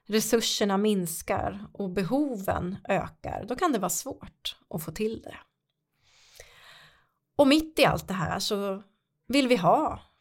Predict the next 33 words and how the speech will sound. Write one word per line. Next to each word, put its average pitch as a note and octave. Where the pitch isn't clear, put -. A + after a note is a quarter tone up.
produktiva A3
och -
effektiva E3
team F3+
som A#3
känner F#3
arbetsglädje G3
av F#3+
att F3
jobba F#3+
tillsammans, G3
när C4
det B3+
enda F#3+
vi G#3+
kanske F#3+
önskar F#3
oss -
är -
arbetsro G3
och F3+
att E3
få F#3+
vara G3
i F3
fred. -
Eller C4
så C#4+
längtar C#4
vi A3
efter A3
mer B3+
samarbeten, -